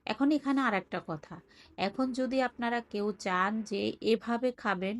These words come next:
কোনো রকম কর্নফ্লাওয়ার দিবেন না, তাহলে কিন্তু দেওয়ারই দরকার নেই।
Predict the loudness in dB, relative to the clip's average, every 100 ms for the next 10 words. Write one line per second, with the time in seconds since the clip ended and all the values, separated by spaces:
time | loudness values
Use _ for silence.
0 | -8 -8 -6 -6 -6 -6 -8 -2 -2 0
1 | 0 2 2 0 -2 -2 -2 -4 -6 -6
2 | -6 -6 -10 -8 -4 -2 0 2 0 0
3 | -2 -4 -4 -2